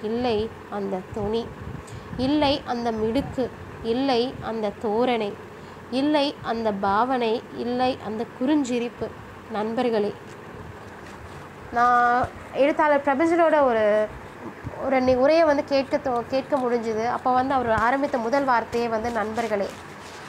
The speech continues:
அவர் பேசும்பொழுது வந்துட்டு ஒரு சின்ன ஒரு சிரிப்பு இருக்கும். கவிஞர் மனுஷி அவங்க சொல்ற மாதிரி அழகாக சிரித்து கொண்டு, ரொம்ப, அதாவது, வைடான smile இல்லாம ஒரு குறுஞ்சிரிப்புலயே வந்துட்டு உலகத்தை கட்டி போடுற சிரிப்பு அது. உண்மையாலுமே வந்து அவரோட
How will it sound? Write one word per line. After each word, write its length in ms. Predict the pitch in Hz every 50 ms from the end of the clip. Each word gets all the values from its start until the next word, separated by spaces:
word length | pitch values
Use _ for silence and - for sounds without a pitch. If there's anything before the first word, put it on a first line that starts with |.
| - - - -
அவர் 220 | - 269 285 302 294 -
பேசும்பொழுது 680 | 339 370 392 381 - 392 330 330 320 320 339 339 349 339
வந்துட்டு 340 | 330 311 294 294 302 311 339 349 330
ஒரு 160 | 320 320 320 320 294 - -
சின்ன 360 | - - 381 359 359 370 392
ஒரு 200 | 370 339 311 285
சிரிப்பு 340 | 277 - 311 320 339 - - 302
இருக்கும். 280 | 285 277 262 247 - - - -
கவிஞர் 340 | 262 254 254 254 247 233
மனுஷி 280 | 233 233 277 294 294 330
அவங்க 200 | 294 262 254 247 240 -
சொல்ற 240 | 240 226 233 240
மாதிரி 260 | 233 233 220 220 220 220 214 226 - - - - - - - -
அழகாக 480 | 240 247 302 320 330 320 339 349 370
சிரித்து 320 | 359 349 339 330 - - -
கொண்டு, 200 | - 294 269 262
ரொம்ப, 300 | 247 240 247 262 277 320
அதாவது, 400 | 320 302 285 277 269 269 262 294 294 269 254 - - - - - - 254 240
வைடான 420 | 247 247 269 302 320 320 320 330 320
smile 400 | - - 311 277 262 262 262 254
இல்லாம 340 | 247 247 247 240 240 254 269
ஒரு 180 | 262 254 262 - - - -
குறுஞ்சிரிப்புலயே 760 | 320 330 359 330 311 311 294 294 294 - 302 285 294 302 294
வந்துட்டு 380 | 277 262 247 240 247 269 -
உலகத்தை 420 | 302 285 262 262 277 285 285 302 285
கட்டி 240 | 262 240 - 285 269
போடுற 240 | - 294 262 269
சிரிப்பு 420 | 277 269 - 247 233 254 247 - 254
அது. 240 | 220 214 220 220 214 247 277 - - - - - - - - - - - - -
உண்மையாலுமே 500 | 262 262 285 294 294 294 294 302 320 330
வந்து 340 | 320 294 285 269 269 269 302 311
அவரோட 240 | 285 285 269 247